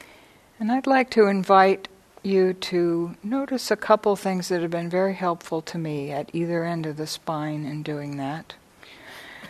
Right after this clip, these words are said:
We spend so much time in our conceptualizing forehead, forebrain mind.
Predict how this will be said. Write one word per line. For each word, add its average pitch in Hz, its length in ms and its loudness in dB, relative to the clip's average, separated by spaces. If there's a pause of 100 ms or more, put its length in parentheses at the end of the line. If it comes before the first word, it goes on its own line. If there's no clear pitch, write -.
(160)
We 226 100 2
spend 262 340 4
so 294 160 6
much 262 240 6
time 226 320 6
in 196 120 4
our 180 360 8
conceptualizing 180 1160 6
forehead, 175 720 6
forebrain 175 800 2
mind. 147 500 -2